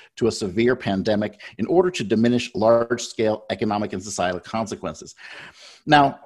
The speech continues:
um, when they say public-private partnerships, that really makes me kinda wonder. It makes me stop right there and go, "Hmm, what's really going on there?" Because when they say public, they mean, <laughs> like, corporations, right? And that's not really the public. So,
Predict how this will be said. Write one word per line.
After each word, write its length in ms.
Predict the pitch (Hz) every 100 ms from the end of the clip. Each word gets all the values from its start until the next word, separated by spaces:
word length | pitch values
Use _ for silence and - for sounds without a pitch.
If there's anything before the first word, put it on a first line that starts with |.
| -
um, 380 | 147 143 139 131 160
when 140 | 156
they 100 | 226
say 140 | 220
public-private 1080 | 147 - 175 165 - - - 147 139 117 -
partnerships, 1000 | - 143 151 131 117 120 107 - - - _ _
that 320 | 113 127 170
really 240 | 175 175 156
makes 380 | 135 131 -
me 200 | 127 127
kinda 360 | 123 - 127 113
wonder. 360 | 101 107 92 78
It 60 |
makes 180 | 123 123
me 80 | 127
stop 360 | - 123 113
right 100 | 113
there 120 | 101 101
and 80 |
go, 80 | 104
"Hmm, 520 | 98 196 175 95 85 - -
what's 300 | 117 143 -
really 240 | 151 139
going 260 | 117 107 101
on 220 | 92 92
there?" 260 | 92 - - - - _
Because 380 | 127 127 135 117
when 80 | 143
they 80 |
say 160 | 175 202
public, 380 | 180 147 120 104
they 120 | 120
mean, 220 | 120 117
<laughs> 120 | 113
like, 300 | 170 - -
corporations, 720 | 123 151 143 120 123 - 82 82
right? 260 | 107 127 - - -
And 80 | 117
that's 140 | 135 160
not 140 | 127
really 160 | 139 117
the 60 |
public. 340 | 101 120 - - - _ _ - - - - -
So, 400 | - 117 113 110